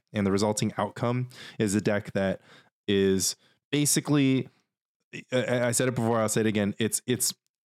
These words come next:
it's the, it's the, it's what The Rock was trying to sell you, where you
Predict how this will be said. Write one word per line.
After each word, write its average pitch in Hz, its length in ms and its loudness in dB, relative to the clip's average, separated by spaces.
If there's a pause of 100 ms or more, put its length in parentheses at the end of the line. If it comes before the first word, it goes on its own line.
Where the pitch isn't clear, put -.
(120)
it's 120 220 -2
the, 110 220 -2 (120)
it's - 180 -4
the, - 240 -2 (200)
it's 120 140 -4
what 135 240 0
The 143 80 0
Rock 120 320 0
was 123 120 2
trying 107 340 -2
to 107 60 0
sell 98 280 2
you, 80 320 -4
where 107 120 2
you 107 200 2